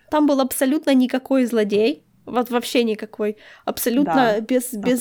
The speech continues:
Speaker 2: абсолютно.
Speaker 1: абс-, без, д-, даже без попытки в создания какого-то нормального персонажа, да. Из-за этого это, вот Big Hero Six я не люблю, да. Вот четко я его посмотрела уже в достаточно таком, как это, я считаю, раз-,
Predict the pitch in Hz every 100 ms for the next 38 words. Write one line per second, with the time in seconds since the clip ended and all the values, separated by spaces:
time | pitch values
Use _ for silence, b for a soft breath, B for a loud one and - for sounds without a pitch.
0 | 196 151 - - 214 262 - _ _ -
1 | 196 - 320 269 214 262 - 254 311 269
2 | - 214 - 233 233 226 233 220 - 226
3 | 220 226 240 220 220 220 208 190 220 -
4 | 214 196 294 294 220 240 285 B B B
5 | 247 240 254 - 285 269 277 247 233 233
6 | - 214 220 240 269 294 277 285 - 262
7 | 349 359 262 208 202 190 208 254 262 262
8 | 285 269 269 240 240 240 262 233 226 262
9 | 359 320 240 233 214 196 - 233 - 196
10 | 190 214 214 202 196 - 196 185 190 202
11 | 214 196 214 - 196 185 185 226